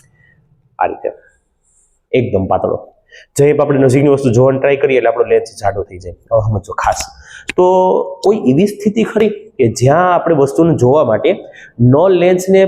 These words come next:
પાતળો કરવો પડે, બહુ દબાવવો પડે, સિલિયસ સ્નાયુ દ્વારા બહુ ખેંચવો પડે કે ન દબાવવો પડે?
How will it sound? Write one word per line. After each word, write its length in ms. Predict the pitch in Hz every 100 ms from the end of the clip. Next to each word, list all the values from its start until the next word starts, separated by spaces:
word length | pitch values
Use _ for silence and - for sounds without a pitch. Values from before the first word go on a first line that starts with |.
| 190
પાતળો 420 | - - - 147 175
કરવો 160 | 190 190
પડે, 180 | 190 185
બહુ 80 | 160 170 165 117
દબાવવો 340 | 127 151 170 165
પડે, 140 | 156 165 - - -
સિલિયસ 380 | - 127 139 135
સ્નાયુ 220 | 131 135
દ્વારા 200 | 139 147
બહુ 100 | 143
ખેંચવો 340 | - 127 185 180
પડે 180 | 180 180
કે 100 | 175
ન 60 | 190
દબાવવો 280 | 190 120 98
પડે? 160 | 98